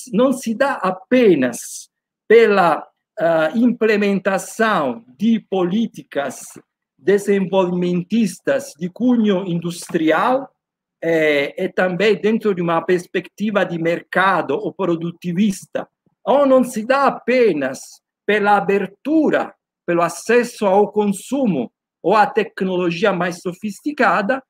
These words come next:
mas se dá por um processo muito complexo de criação de uma cidadania que envolve o Estado.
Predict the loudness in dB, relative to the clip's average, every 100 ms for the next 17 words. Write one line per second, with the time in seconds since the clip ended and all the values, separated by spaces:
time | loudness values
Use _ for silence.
0 | _ _ _ -4 0 0 -2 -6 -4 0
1 | 0 2 4 6 4 -2 0 -2 0 2
2 | 2 2 -10 -14 -4 -4 -4 _ _ _
3 | 0 2 4 2 4 2 2 -2 -4 -4
4 | -14 -8 -8 -10 _ -12 -6 -2 -2 0
5 | 0 0 0 -4 -6 -8 -2 0 0 0
6 | -2 -2 -2 0 2 2 4 4 4 2
7 | 2 2 _ -2 -2 -2 -4 -2 -2 -4
8 | _